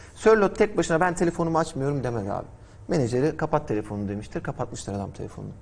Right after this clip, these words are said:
Bu bir, bu menajer zaten burada artık iki kulübün arasında, hatta üç kulübün arasında hani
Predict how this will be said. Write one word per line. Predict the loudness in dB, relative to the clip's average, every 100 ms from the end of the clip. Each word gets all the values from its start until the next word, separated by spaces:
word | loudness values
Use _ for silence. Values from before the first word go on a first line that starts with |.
| -18 -20 -20 -20 -20 -20 -20 -20 -20 -20 -20 -20 -6
Bu | 2 4
bir, | 4 6
bu | 6 6 4
menajer | 6 6 6 4
zaten | 6 4 4 4
burada | 4 8
artık | 8 6 0 0
iki | 0
kulübün | 2 2 4
arasında, | 4 2 2 2
hatta | 2 4 4
üç | 4
kulübün | 4 4 6
arasında | 6 4 2 2 2 0 -12 -14 -4
hani | -2 -2